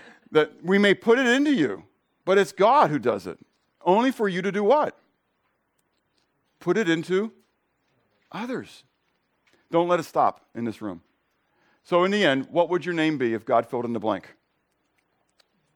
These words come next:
What Phyllis would you be? Are you assured of the testimony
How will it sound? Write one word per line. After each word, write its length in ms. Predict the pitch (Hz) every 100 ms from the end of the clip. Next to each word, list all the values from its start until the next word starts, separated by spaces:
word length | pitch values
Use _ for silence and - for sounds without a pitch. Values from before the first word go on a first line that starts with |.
| _ _ _ _ -
What 240 | 156 151
Phyllis 400 | 160 139 131 - _
would 160 | 123 107
you 80 | 113
be? 220 | 104 - _ _ - - - _ _ _ _ _ _ _ _ -
Are 140 | 156
you 120 | 175 165
assured 340 | 151 185 196
of 60 | 185
the 80 |
testimony 600 | 185 202 202 123 101 98